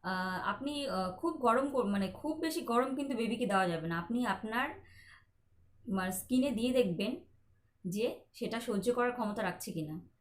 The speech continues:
আপনার বেবি সেটা নিতে পারবে কিনা। দিয়ে যে যদি দেখেন ওর পক্ষে স-, মানে ঠি-, সঠিক টেম্পারেচারটা ওর পক্ষে ঠিক আছে,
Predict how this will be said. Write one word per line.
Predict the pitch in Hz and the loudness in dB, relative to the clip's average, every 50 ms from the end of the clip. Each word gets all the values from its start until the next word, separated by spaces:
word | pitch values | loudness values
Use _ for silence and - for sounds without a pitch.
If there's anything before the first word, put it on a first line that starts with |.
| _ | _
আপনার | - 175 208 220 214 | -8 -6 -4 -2 0
বেবি | 190 190 202 220 202 | 0 0 0 0 0
সেটা | 240 247 220 | -2 -2 0
নিতে | 202 196 - 196 | -2 -2 -2 -2
পারবে | 190 170 160 156 160 | -2 -2 -4 -4 -6
কিনা। | - 160 160 160 - - - - - - - - - - _ - 175 | -6 -6 -8 -8 -10 -14 -18 -20 -20 -20 -20 -20 -20 -14 _ -4 -2
দিয়ে | 190 240 254 233 | 0 2 2 2
যে | 180 185 208 196 | 2 0 -2 -2
যদি | 180 220 226 254 | -2 0 0 2
দেখেন | 254 240 208 202 - 254 226 180 160 170 - - - | 2 2 0 0 0 -2 -2 -2 -2 -4 -8 -14 -10
ওর | - 202 208 | -6 -6 -4
পক্ষে | 214 226 220 220 - 277 262 | -2 -2 -4 -2 -2 -4 -4
স-, | 262 - - - - - - - - - | -4 -6 -10 -14 -20 -20 -20 -20 -16 -8
মানে | - 185 185 185 185 180 - | -4 -2 -2 -2 -2 -4 -6
ঠি-, | - - | -10 -10
সঠিক | - - 220 208 208 320 - - - - - | -4 -2 0 0 0 0 -2 -2 -6 -8 -4
টেম্পারেচারটা | - 208 202 214 196 196 - 190 - 214 208 | -2 0 0 2 0 0 0 -2 -4 -4 -4
ওর | 202 | -4
পক্ষে | 208 196 - 226 | -6 -6 -6 -6
ঠিক | - - 262 247 | -4 -2 -2 0
আছে, | 226 175 165 - 165 170 | 0 -2 -2 -4 -8 -10